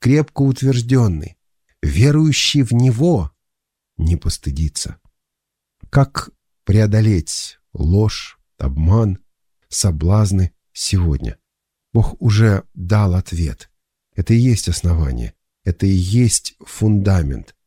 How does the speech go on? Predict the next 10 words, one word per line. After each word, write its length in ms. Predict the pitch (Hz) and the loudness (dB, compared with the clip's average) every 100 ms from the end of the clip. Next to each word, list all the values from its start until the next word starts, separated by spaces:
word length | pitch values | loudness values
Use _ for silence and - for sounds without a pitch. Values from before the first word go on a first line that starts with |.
| _ _ - | _ _ -2
И 100 | 113 | 0
всякий, 640 | - - 170 170 - 107 | 0 0 0 0 -2 -2
кто 340 | - - 107 | -4 -4 0
верует, 680 | 98 101 170 170 95 73 69 | 0 2 2 2 0 -2 -4
и 60 | 73 | -8
всякий, 460 | - 143 143 104 | -2 0 0 -4
кто 200 | - - | -6 -4
приходит 640 | 98 92 90 - 127 104 - | -2 -2 -2 0 0 0 -4
к 100 | - | -4
нему, 420 | 87 98 180 175 | 0 2 2 0